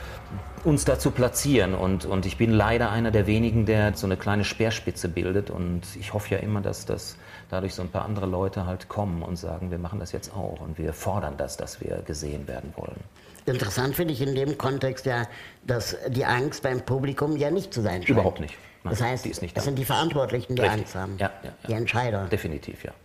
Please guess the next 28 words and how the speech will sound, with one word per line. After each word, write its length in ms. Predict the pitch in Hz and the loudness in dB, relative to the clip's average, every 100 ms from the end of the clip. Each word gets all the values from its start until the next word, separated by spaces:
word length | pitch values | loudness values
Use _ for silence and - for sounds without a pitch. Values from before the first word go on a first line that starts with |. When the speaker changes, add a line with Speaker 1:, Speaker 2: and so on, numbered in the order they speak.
| _ _ _ _ - - - | _ _ _ _ -20 -16 -8
Speaker 1:
Das 140 | - | -2
Publikum 600 | - 110 120 113 107 104 - | 0 2 2 4 4 2 -2
hat 300 | - - - | -2 -2 0
keine 340 | - 101 101 - | 0 0 0 0
Angst. 560 | 78 71 - - - - - - - - - - - - - - | -4 -4 -6 -6 -10 -16 -20 -20 -20 -20 -20 -20 -20 -20 -6 -2
Das 180 | - | 0
hat 100 | 127 | 0
keine 220 | - 107 98 | 0 -2 0
Angst. 120 | 104 | -2
Das 80 | 107 | 2
sehe 80 | 120 | 2
ich 80 | 120 | 4
ja 60 | |
bei 120 | 113 110 | 4 4
meinen, 340 | 104 104 107 | 4 4 2
das 140 | 101 90 | 2 2
sehe 80 | 104 | 2
ich 60 | |
ja 60 | 107 | 4
bei 120 | 101 | 4
meinen 200 | 101 104 | 2 0
Auftritten, 540 | 92 117 - 98 - | 2 2 2 -2 0
also 180 | 85 87 | -4 -2
jetzt 160 | 90 85 | -2 2
bei 80 | 101 | 2
meinen 200 | 98 95 | 2 4
Solo-Auftritten. 880 | 104 117 104 95 92 - 87 - 90 | 4 6 4 4 2 0 -4 -2 -4
Also 360 | 85 90 87 | -2 0 0